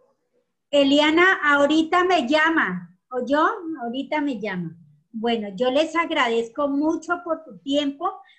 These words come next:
Antes de retirarnos, quisiera, ah, ya, algo que es importantísimo, importantísimo que ustedes sepan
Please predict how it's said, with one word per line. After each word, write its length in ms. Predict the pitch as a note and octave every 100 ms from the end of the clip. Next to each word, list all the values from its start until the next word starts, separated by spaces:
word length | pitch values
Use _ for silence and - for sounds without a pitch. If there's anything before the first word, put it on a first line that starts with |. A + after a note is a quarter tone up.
| _
Antes 420 | - C#4+ D#4+ G4 G4+
de 120 | F4+
retirarnos, 920 | D#4 D4 C#4+ A#3+ A#3+ B3+ C#4 F4 F#4+ - _ _
quisiera, 640 | - D4 - C#4 C4+ D4+ D#4 C4+
ah, 460 | E4+ G4 A4 G#4 A3+
ya, 400 | C4+ G#3+ E3+ - _ _ _ - -
algo 520 | D4 D#4+ F4+ G4 G4+
que 340 | F#4 D4+ C4+ C4+ C#4
es 120 | C#4
importantísimo, 1400 | E4 D#4 F4 D4 C#4+ A#3 - E4+ F#4 F#4+ D#4 A#3 G3 G3
importantísimo 1200 | F#3+ C4+ B3+ - G#3+ - C#4+ C#4+ D#4+ D#4+ E4 E4
que 80 |
ustedes 440 | B3+ - A#3 B3 C4+
sepan 360 | D#4 D#4 F4